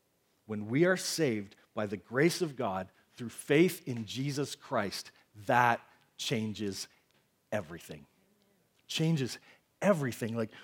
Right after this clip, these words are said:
we are the same person physically,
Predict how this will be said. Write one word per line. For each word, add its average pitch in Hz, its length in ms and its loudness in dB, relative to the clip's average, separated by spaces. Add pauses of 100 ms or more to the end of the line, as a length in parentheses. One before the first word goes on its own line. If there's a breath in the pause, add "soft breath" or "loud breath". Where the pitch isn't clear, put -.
(120)
we 170 240 6
are 240 80 10
the 190 100 4
same 185 440 4
person 170 420 0
physically, 190 720 0